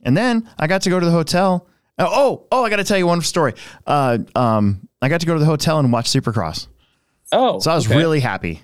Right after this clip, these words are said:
Speaker 1: I was, that was
Speaker 2: Yeah.
Speaker 1: a, that was Saturday was a good day. Not only did I get four rounds of qualifying in,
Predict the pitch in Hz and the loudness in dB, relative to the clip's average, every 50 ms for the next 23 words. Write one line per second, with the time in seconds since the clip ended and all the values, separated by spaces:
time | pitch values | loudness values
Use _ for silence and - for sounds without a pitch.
0 | - - - - 123 143 143 113 - 131 147 170 170 220 262 262 233 147 - 165 | -20 -12 -6 -2 -2 -2 -2 -2 -2 -2 0 2 4 4 4 2 0 0 -2 -2
1 | 202 196 143 - - 170 190 214 185 165 143 117 110 104 87 104 131 139 131 107 | -2 0 -2 -2 -2 -2 -2 -2 -2 -2 0 0 -2 -2 -2 0 -2 -2 0 -2
2 | 127 113 95 82 80 90 127 151 175 180 180 170 147 151 143 135 127 127 110 - | -2 -2 -2 -4 -4 -2 -2 0 0 0 0 0 0 0 -2 0 -2 -4 -6 -4
3 | - 147 160 170 165 160 147 127 - - 147 143 151 - 120 104 101 98 92 95 | -2 0 0 2 2 0 0 -2 -2 0 0 0 0 0 0 0 2 2 2 2
4 | 101 | 0